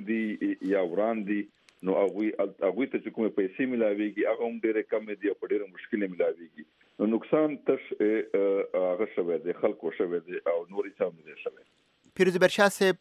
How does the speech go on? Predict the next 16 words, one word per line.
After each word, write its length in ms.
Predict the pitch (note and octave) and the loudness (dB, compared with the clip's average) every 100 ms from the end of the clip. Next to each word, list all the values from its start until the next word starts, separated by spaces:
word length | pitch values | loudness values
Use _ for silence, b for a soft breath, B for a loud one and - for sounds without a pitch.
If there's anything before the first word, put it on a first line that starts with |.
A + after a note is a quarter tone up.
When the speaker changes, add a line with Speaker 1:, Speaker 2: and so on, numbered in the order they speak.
| _ | _
Speaker 2:
په 320 | F3 E3+ E3 D#3+ | 6 8 8 6
پوځي 260 | D#3+ E3+ | 4 6
عملیاتو 540 | - D#3 D3 E3 D#3+ E3 | 4 4 8 8 6 2
کې 580 | - F3 D#3+ D#3 D#3 C#3+ C3 | -4 0 2 4 2 0 4
د، 20 | |
اه، 920 | C#3 C#3 C#3 C3 - - - B2+ B2+ | 6 6 4 0 -14 -20 -10 0 2
بشري 340 | B2+ C#3+ - F3 | 6 4 4 2
حقونو 400 | D#3+ - F3 E3+ | 2 0 0 0
د 260 | C3+ B2+ - | 4 2 2
سرغړونو، 640 | B2 A2+ A#2 A#2 D#3+ E3+ E3 E3 D#3+ - _ _ - A#2+ | 2 4 4 6 4 4 2 0 -4 -10 _ _ -16 -6
اه، 420 | A#2+ A#2 A#2 A#2 b b _ - | 0 2 0 -4 b b _ -4
اه، 200 | A#2+ A#2 | 0 0
په 160 | - | 0
حق 240 | B2+ D3+ D3 | 0 0 2
باندې 440 | B2+ B2+ B2+ B2 - | 6 6 6 2 4
آیا 340 | C3+ C#3 C3+ | 6 8 8